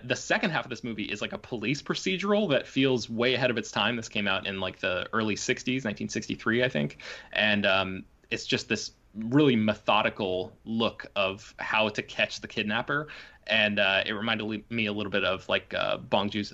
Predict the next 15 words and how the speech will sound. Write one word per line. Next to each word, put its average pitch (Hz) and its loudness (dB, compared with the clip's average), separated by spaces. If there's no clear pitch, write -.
Bong 131 4
Joon-ho's 113 0
Memories 104 0
of - -10
Murder 101 0
a - -2
little 123 0
bit. 127 0
Um, 101 0
so, 120 4
man, 104 4
it, 131 2
it, 143 -2
this 147 -2
movie 117 2